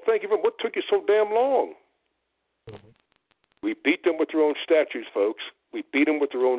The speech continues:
Speaker 1: stat-, took the book and slapped upside the head and said, "Goodbye. We're gonna get, get a sandwich. Bye."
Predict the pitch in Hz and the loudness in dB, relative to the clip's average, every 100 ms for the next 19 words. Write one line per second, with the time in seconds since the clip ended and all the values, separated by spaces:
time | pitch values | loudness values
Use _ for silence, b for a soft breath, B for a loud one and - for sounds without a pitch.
0 | - 131 113 b b b - 415 156 392 | 0 0 0 b b b -2 0 2 0
1 | 160 - 170 160 170 170 165 139 160 127 | 0 0 0 0 0 2 2 2 0 -2
2 | 139 139 143 143 143 135 - b 175 202 | -2 -2 0 0 2 0 -4 b 2 2
3 | 160 151 143 123 - 147 117 78 - - | 2 0 0 -2 0 0 0 -4 -12 -18
4 | _ _ - 147 196 156 | _ _ 0 2 4 2